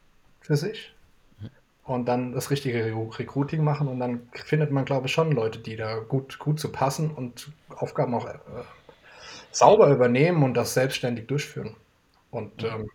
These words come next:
Speaker 1: ja, das ist eines der Learnings auch aus, aus der ersten Firma, wo ich sage, deswegen habe ich in den letzten zwei Jahren diese Entwicklung gemacht,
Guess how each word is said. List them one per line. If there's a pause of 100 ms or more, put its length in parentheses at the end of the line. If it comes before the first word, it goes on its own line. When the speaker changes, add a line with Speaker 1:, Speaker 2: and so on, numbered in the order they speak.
(140)
Speaker 1:
ja,
das
ist
eines
der
Learnings
auch
aus,
aus
der
ersten
Firma,
wo
ich
sage, (420)
deswegen
habe
ich
in
den
letzten
zwei
Jahren
diese
Entwicklung
gemacht,